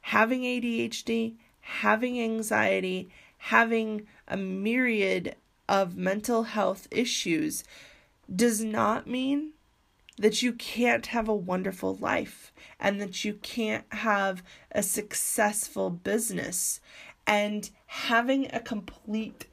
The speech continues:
and utter breakdown or behind closed doors, not having all your crap together, does not mean that you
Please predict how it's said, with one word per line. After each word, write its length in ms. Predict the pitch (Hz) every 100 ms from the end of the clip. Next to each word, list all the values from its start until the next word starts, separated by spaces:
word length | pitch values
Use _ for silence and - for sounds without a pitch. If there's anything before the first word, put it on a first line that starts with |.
| -
and 200 | 220 - -
utter 600 | 196 214 208 202 196 196 - - _ _ - - - -
breakdown 1080 | - - 180 190 - - 208 214 226 226 -
or 420 | - 185 175 170 175 - - - -
behind 680 | 190 214 220 220 233 226 226
closed 540 | - 226 220 208 180
doors, 800 | 208 208 220 240 240 226 - - -
not 480 | 208 196 220 285 -
having 360 | 262 254 247
all 180 | 233 233
your 200 | 214 185
crap 580 | - - 214 254 277 -
together, 680 | - 190 190 226 302 339 349 _ - - - -
does 240 | 247 208
not 300 | 220 240 -
mean 320 | 240 247 220 190
that 220 | 180 -
you 300 | 208 208